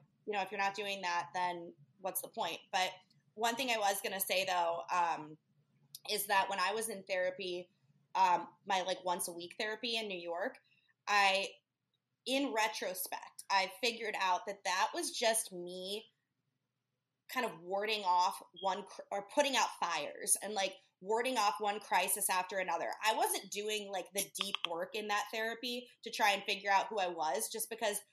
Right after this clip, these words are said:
there was so much going on with, like, our jobs and our social lives and dating and everything, it was like, oh my God, like, it was, like, one crisis after another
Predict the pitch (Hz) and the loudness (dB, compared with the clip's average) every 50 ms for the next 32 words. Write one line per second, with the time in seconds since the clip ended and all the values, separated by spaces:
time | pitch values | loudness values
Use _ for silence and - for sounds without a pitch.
0 | _ - 233 233 220 - - - - 226 208 226 254 277 - - 226 208 202 196 | _ -2 -2 0 0 0 0 0 0 0 -2 -2 -2 -4 -4 -2 -2 -2 -2 0
1 | 180 185 190 196 190 185 - 180 170 - - _ _ _ - 185 185 180 175 - | -2 -2 -2 -2 -4 -4 -2 -2 -4 -4 -6 _ _ _ -2 0 0 0 0 2
2 | - 302 277 262 262 254 254 247 - 233 190 175 170 - - 277 254 247 254 277 | 4 6 6 8 8 6 4 2 -2 -4 -4 -4 -4 -2 -2 -2 -2 -2 -2 -4
3 | 247 240 226 226 226 220 214 208 208 208 185 180 180 - _ _ - - 269 262 | -2 0 2 4 4 2 2 0 -6 -10 -10 -10 -10 -14 _ _ -2 0 0 2
4 | 247 247 233 226 233 226 208 202 202 214 226 220 233 233 226 - - - - 220 | 2 0 0 0 -2 -2 -2 -2 -2 0 -2 -2 -2 -4 -8 -10 -18 -12 -6 -4
5 | 208 226 233 233 214 202 - - - - - 330 359 349 330 311 - 320 294 285 | -2 0 0 0 0 -2 -4 -8 -16 -6 -2 0 2 2 2 0 0 2 2 2
6 | 269 - 214 214 220 220 220 220 202 - 185 196 220 226 233 226 - 220 202 208 | 2 2 0 -4 -4 -4 -4 -4 -4 -4 -2 2 2 2 2 0 0 0 0 0
7 | - 202 196 - 196 190 185 - 185 170 175 170 165 170 - | -2 -4 -2 -2 0 -2 -2 -2 -4 -2 0 0 0 0 0